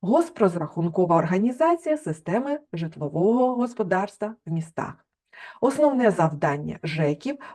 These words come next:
правильне ведення і зберігання будинкового господарства, своєчасне проведення поточного і капітального ремонту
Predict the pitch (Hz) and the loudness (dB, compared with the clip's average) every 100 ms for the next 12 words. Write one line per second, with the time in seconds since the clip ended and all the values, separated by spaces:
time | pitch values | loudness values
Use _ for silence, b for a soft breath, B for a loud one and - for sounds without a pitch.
0 | - 233 254 175 170 170 180 156 165 160 | -10 -2 2 2 2 0 -2 -4 -2 0
1 | 180 226 269 302 311 214 247 247 170 165 | 0 -4 -6 -4 -2 -2 -2 -2 -2 -2
2 | 165 175 190 220 233 B 175 175 170 160 | -2 -2 -4 -6 -8 B 0 2 2 -2
3 | 151 - 165 170 214 233 233 262 - 320 | -6 -4 0 4 2 0 -4 -6 -10 -6
4 | 208 135 - - - - B B - 170 | -4 -6 -12 -18 -18 -18 B B -6 -2
5 | 160 160 - 185 233 302 302 170 160 156 | -2 -2 0 0 0 0 -2 -2 -2 0
6 | 160 175 185 196 190 165 - 156 156 208 | 0 0 -2 -2 -2 -8 -6 -6 -4 -2
7 | 220 - 339 320 311 294 214 175 156 143 | 0 -2 -4 -4 -4 -2 0 0 0 -4
8 | 147 151 151 147 170 233 262 | -6 -4 -4 -2 -2 -2 -4